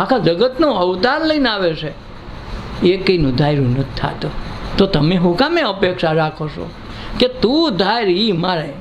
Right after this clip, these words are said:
તને ગમ્યું ઈ મારું? આ તો કે મને ગમે ઈ મારું,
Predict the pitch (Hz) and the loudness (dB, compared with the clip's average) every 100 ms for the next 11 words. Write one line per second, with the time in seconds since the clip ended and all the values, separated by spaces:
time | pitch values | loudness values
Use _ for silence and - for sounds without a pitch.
0 | - - - 202 262 277 180 208 254 196 | -16 -16 0 2 2 2 2 2 2 2
1 | 220 196 165 180 147 139 - - - - | 0 0 0 -2 -4 -12 -18 -20 -18 -16
2 | - - - - 220 208 175 165 196 220 | -14 -12 -2 0 2 2 2 2 2 2
3 | 202 214 208 196 214 226 175 156 | 2 2 2 0 0 0 -2 -4